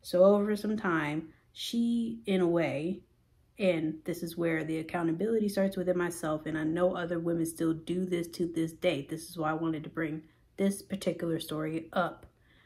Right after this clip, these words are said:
You have to take accountability for what is in this word,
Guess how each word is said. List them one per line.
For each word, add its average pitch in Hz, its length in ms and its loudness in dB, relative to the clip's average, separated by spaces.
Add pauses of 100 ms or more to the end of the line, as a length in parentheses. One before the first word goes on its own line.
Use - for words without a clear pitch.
(220)
You 202 80 4
have 180 180 2
to 190 80 0
take 190 200 2
accountability 180 840 2 (280)
for 196 180 6
what 170 220 4
is 165 160 -2
in 180 160 2
this 240 180 2
word, 165 540 2